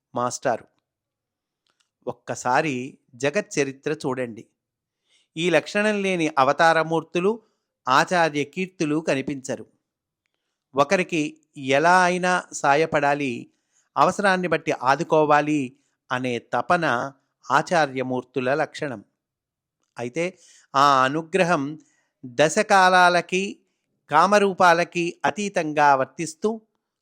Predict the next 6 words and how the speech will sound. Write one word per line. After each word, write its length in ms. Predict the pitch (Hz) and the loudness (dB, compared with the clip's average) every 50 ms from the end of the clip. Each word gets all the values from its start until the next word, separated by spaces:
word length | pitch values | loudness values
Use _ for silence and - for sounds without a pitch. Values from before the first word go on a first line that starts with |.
| _ _ 135 | _ _ -2
ఆయా 340 | 139 160 180 180 175 175 | 0 2 2 2 2 0
సందర్భాలని 880 | 170 - 175 165 170 175 180 175 165 151 165 175 170 170 175 170 165 170 | 0 -2 -6 -6 -2 -2 -4 -4 -2 -4 0 2 2 2 0 0 -4 -2
బట్టి 640 | 156 160 160 160 _ 180 160 135 139 151 156 151 _ _ _ _ _ _ | -2 -4 -4 -4 _ -4 -2 -2 -4 -6 -8 -12 _ _ _ _ _ _
ఎవరికి 460 | 131 131 147 160 175 202 196 196 - 156 | -4 0 0 2 2 0 -2 -2 -4 -4
ఏమి 300 | 147 147 156 170 190 180 | -2 -2 -2 -2 -4 -4
కావాలో 800 | - 180 175 175 170 180 175 180 185 185 151 131 135 147 156 156 | -2 0 0 2 2 0 2 2 2 2 2 2 0 -2 -6 -10